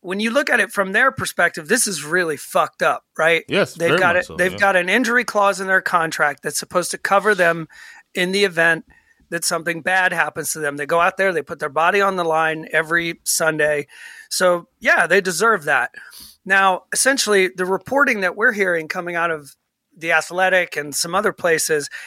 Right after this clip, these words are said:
Speaker 1: is that they went to Russell Wilson way back in October
Speaker 2: Mm,
Speaker 1: and, and
Speaker 2: okay.
Speaker 1: asked him to restructure this injury clause thing.
Speaker 2: Ask them. Ask them to restructure. <laughs>
Speaker 1: Uh,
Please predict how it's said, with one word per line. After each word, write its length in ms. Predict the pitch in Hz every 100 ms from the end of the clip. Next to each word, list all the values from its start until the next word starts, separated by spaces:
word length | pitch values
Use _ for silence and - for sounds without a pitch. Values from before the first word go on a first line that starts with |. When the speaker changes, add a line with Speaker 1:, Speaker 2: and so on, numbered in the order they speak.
| -
Speaker 1:
is 140 | - 147
that 200 | 170 156 151
they 160 | 214
went 220 | 311 240 -
to 120 | 180
Russell 380 | 170 190 180 170
Wilson 400 | 190 - 175 139
way 180 | 180 226
back 280 | 214 190
in 80 | 175
October 680 | 160 127 - - 190 165 113 - _ _ _ _ _ _ _ -
Speaker 2:
Mm, 540 | 120 135 135 117 90
Speaker 1:
and, 200 | 180 175 -
and 160 | 202 190
Speaker 2:
okay. 60 | 117
Speaker 1:
asked 320 | 190 196 -
him 220 | 196 175 -
to 100 | 190
restructure 720 | 170 196 - 190 180 - 175
this 180 | 165 165
injury 460 | 196 214 180 180
clause 580 | 156 180 160 151 147 - - - _
thing. 460 | - 190 165 151 151
Speaker 2:
Ask 200 | 143 113
them. 340 | 147 139 101 - -
Ask 220 | 123 110
them 160 | 131 117
to 120 | -
restructure. 520 | 247 208 95 - 98 -
<laughs> 40 | 247 - - - - - - - -
Speaker 1:
Uh, 160 | 214